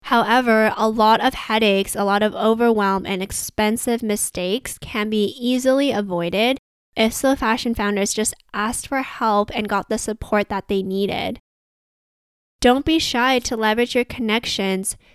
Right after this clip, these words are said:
Don't be shy to invest in programs and mentors, because it really will pay off.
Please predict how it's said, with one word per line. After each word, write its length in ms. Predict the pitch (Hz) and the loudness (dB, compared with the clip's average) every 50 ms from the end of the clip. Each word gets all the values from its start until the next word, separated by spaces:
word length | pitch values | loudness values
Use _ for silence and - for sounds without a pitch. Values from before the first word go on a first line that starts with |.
| _ _ | _ _
Don't 200 | - 226 233 - | 0 0 0 0
be 140 | 269 262 269 | -2 -2 -2
shy 360 | - - 240 226 233 247 247 | -2 -2 0 0 2 2 0
to 220 | 247 - 247 214 | 0 -2 -4 -2
invest 400 | 214 214 208 202 202 233 - - | -2 -2 0 0 0 0 -2 -4
in 100 | 240 226 | -6 -6
programs 560 | 226 - - 202 208 226 220 202 196 196 214 | -6 -2 0 2 2 2 2 0 0 0 -2
and 180 | - 208 202 202 | -2 -4 -4 -2
mentors, 560 | 196 196 208 226 - - - 180 175 190 - | -2 -2 -2 -2 -2 -4 -4 -2 -2 -2 -2
because 400 | - 208 208 - - 220 220 - | -4 -6 -8 -4 -2 -2 -2 -2
it 240 | 269 240 208 220 226 | -2 -4 -4 -4 -4
really 440 | 226 220 233 240 247 254 269 269 262 | -2 0 2 2 2 2 2 0 0
will 400 | 233 202 196 190 196 208 233 254 | 0 0 0 2 2 2 0 0
pay 340 | - - - 220 202 196 - - | -4 -6 -4 -2 -2 -2 -4 -4
off. 440 | - 185 185 208 269 339 349 - | -4 -2 0 2 0 0 0 -4